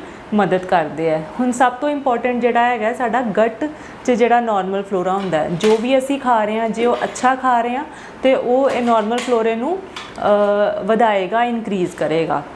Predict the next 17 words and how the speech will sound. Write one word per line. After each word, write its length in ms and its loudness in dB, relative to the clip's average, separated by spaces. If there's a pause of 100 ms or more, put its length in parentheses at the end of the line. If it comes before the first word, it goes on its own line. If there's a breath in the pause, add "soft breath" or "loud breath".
(280 loud breath)
ਤੇ 280 4
ਇਹਦੇ 200 0
ਨਾਲ 260 2
ਹੀ 140 -2
ਸਾਡੀ 300 0
ਬਾਡੀ 280 2
ਨੂੰ 140 -2
ਜ਼ਿਆਦਾ 280 2
ਬੈਨੀਫਿਟ 460 -4
ਹੋਣਗੇ। 380 -2
ਜੇ 260 4
ਅਸੀਂ 240 0
ਹੈਲਦੀ 320 2
ਡਾਈਟ 280 2
ਨਹੀਂ 240 -2
ਲੈ 240 2
ਰਹੇ, 220 0